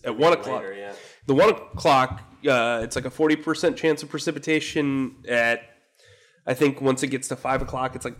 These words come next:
Speaker 1: a ninety percent. So that's kind of a bummer. But we should talk about, when we talk about matchups, rain kinda takes away some stuff, or it enhances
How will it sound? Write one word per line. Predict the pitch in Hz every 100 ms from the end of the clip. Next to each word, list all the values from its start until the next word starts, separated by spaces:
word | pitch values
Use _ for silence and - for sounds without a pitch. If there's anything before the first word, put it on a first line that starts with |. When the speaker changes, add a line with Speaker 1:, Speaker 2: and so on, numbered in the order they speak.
| -
Speaker 1:
a | 123
ninety | 107 107 123 156
percent. | 160 156 170 170 - - _ - - - 92
So | - 147 135 139 135 123 104 - _
that's | - -
kind | 339
of | 170 127
a |
bummer. | 117 113 117 135 - - - - -
But | 147 185 175 - - -
we | 214
should | - -
talk | - 233 254
about, | 202 -
when | 175 175
we |
talk | 190 220 233
about | 202 180 160
matchups, | 156 139 - 143 131 - - -
rain | 165 156 170 190
kinda | 180 185 175
takes | - 165 151 165
away | 143 127 139 165
some | - - 190
stuff, | - 202 196 202 -
or | 151
it | 139
enhances | 131 127 - 151 147 101 90 78 -